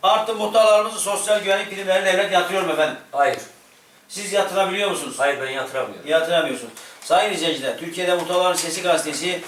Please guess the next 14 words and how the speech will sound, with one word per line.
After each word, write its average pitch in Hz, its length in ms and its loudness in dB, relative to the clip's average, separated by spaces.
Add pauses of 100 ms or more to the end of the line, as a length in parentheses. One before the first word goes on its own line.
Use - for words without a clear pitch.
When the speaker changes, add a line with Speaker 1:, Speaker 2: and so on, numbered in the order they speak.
(260)
Speaker 1:
muhtarlarımızın 160 840 0
mutlaka 165 720 0 (180)
sosyal 165 540 -2
güvenlik 165 380 -6
primlerini 160 680 -4
devlet 175 400 2
yatırmalı 160 520 2
diyor. 127 220 -6 (220)
Neden 202 320 2
devlet 185 300 2
yatırmalı 170 500 0
diyoruz? 160 280 -2 (320)
Çünkü 175 460 -2 (220)
muhtarlarımız 196 920 2